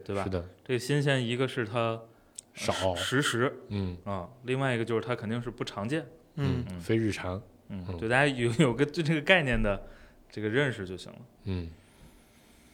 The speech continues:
Speaker 2: 但我，我刚才在想啊，因为咱们小时候，对吧？
Speaker 1: 嗯。
Speaker 2: 虽然不讲这些，
Speaker 1: 嗯。
Speaker 2: 这个政治正确，但肯定也会有很多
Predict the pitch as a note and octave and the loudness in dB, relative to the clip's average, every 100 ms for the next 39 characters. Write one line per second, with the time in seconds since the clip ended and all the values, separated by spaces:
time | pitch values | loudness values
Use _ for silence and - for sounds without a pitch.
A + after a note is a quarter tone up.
0 | - - - - - - - F3 C#3+ A#2+ | -20 -20 -20 -18 -16 -2 6 8 8 4
1 | B2 B2 A#2+ D#3+ E3+ F3 - G2 F2+ G#2 | 4 2 4 4 4 4 2 0 2 2
2 | D3+ A#2 - - - - - A#2 E3+ - | 2 2 -2 -18 -20 -8 4 6 6 6
3 | G2 F2+ G2 G2+ A2+ - G2+ G#2+ C#3+ C#3 | 4 4 4 4 2 2 4 8 6 6
4 | F3 F#2+ F2 F3+ A#2 G2+ F#2 A2 G2+ F#2+ | 4 4 6 6 6 4 4 2 0 0
5 | - - - G2 F2+ E2+ G2+ F#2 F#2 F2+ | -6 -10 0 2 2 0 0 2 0 4
6 | C#3+ - A#2+ C#3+ G#2 E3+ A#2+ A2+ G2 E2+ | 2 4 4 8 8 10 8 6 0 2
7 | F#2 F#2+ | 4 4